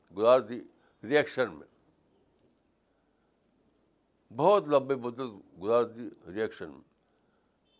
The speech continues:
میرے خیال سے کسی بھی قوم نے ری ایکشن میں اتنی لمبی مدت نہیں گزاری ہے۔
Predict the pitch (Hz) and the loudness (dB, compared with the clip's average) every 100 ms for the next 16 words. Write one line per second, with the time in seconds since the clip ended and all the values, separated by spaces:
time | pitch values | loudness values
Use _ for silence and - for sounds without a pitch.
0 | _ _ _ _ _ _ _ _ _ _ | _ _ _ _ _ _ _ _ _ _
1 | _ _ _ _ _ _ 113 160 139 160 | _ _ _ _ _ _ 4 6 8 6
2 | 151 165 - 120 180 175 165 131 104 98 | 6 -2 -8 -8 -6 -6 0 0 0 -4
3 | 127 - _ _ _ _ - 131 131 151 | -8 -10 _ _ _ _ -2 -2 0 0
4 | 139 107 101 _ _ _ _ _ - 120 | 0 -2 -12 _ _ _ _ _ -8 -8
5 | 120 151 120 131 139 120 123 123 - 104 | -6 -4 -4 -4 -8 -10 -10 -12 -10 -8
6 | 117 104 92 76 | -6 -4 -6 -8